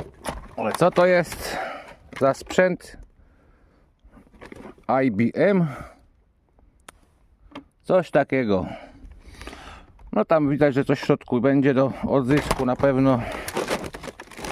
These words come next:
Za bardzo się na tym nie znam, ale tam się podpytam jeszcze może kogoś.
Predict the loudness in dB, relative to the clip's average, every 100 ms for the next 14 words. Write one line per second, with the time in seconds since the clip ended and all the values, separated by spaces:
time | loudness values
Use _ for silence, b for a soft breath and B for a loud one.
0 | -10 -12 -14 -20 -18 -16 -12 -14 -14 b
1 | b b b b _ -20 -20 -20 -20 -20
2 | -20 -20 -20 -20 -12 -4 -2 2 2 2
3 | 2 0 2 0 2 2 4 4 2 0
4 | -2 -2 -2 -2 -2 0 0 -2 0 0
5 | 0 -2 0 0 -2 -4 -8